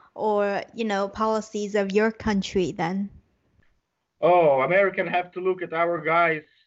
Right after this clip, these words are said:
Speaker 2: uh, how they're pushing a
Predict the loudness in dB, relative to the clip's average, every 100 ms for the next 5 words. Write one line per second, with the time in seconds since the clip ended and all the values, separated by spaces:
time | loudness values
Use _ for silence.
0 | _ _ -10 -6 -4 -4 -4 -8 -18 _
1 | _ _ _ _ _ _ _ -6 -6 -2
2 | -2 -2 -6 -8 -8 -8 -8 -6 -4 -2
3 | -2 -4